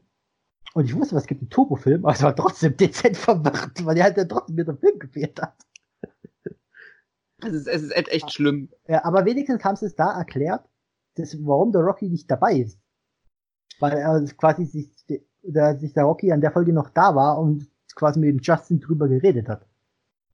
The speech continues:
Speaker 2: Ja, das stimmt. Also, es ist jetzt nicht komplett aus der Luft gegriffen, aber es ist halt kein, also, Turbo ist in keiner Weise ein guter Übergang zu Zio.
Speaker 1: Nee.
Speaker 2: Also, es war halt einfach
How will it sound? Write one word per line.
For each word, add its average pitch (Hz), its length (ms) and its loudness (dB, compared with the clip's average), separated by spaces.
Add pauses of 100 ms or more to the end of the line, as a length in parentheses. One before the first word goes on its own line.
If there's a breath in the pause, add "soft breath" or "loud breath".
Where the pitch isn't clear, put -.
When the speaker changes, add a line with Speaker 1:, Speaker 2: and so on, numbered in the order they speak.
(760)
Speaker 2:
Ja, 170 340 4
das 180 180 -2
stimmt. 180 460 0
Also, 165 260 -4
es 170 160 -10
ist 175 120 -8
jetzt 220 160 2
nicht 208 100 -10
komplett 202 260 -2
aus 185 120 -10
der 190 80 -10
Luft 160 100 -16
gegriffen, 190 200 -6
aber 165 120 -8
es 165 60 -16
ist 165 60 -10
halt 185 160 -4
kein, 196 340 -4
also, 175 220 -6 (220 soft breath)
Turbo 214 400 2 (140)
ist - 100 -16
in 175 140 -8
keiner 214 380 -2
Weise 170 400 -2
ein 156 160 -8
guter 196 280 0
Übergang 175 480 -2
zu 160 140 -6
Zio. 143 420 0 (480)
Speaker 1:
Nee. 143 440 2 (100)
Speaker 2:
Also, 170 220 2
es 160 180 0
war 196 120 6
halt 196 140 2
einfach 175 400 2